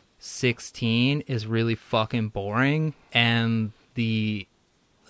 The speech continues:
the reason Nirvana worked is because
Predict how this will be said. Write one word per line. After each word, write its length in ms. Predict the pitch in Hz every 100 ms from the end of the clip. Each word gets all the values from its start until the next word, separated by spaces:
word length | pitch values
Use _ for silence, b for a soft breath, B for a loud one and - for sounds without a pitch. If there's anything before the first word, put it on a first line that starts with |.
| - - - b b b b -
the 100 | 123
reason 280 | 165 185 170
Nirvana 400 | 143 131 139 123
worked 460 | 113 127 139 - 127
is 140 | 110
because 680 | 117 113 120 113 98 - -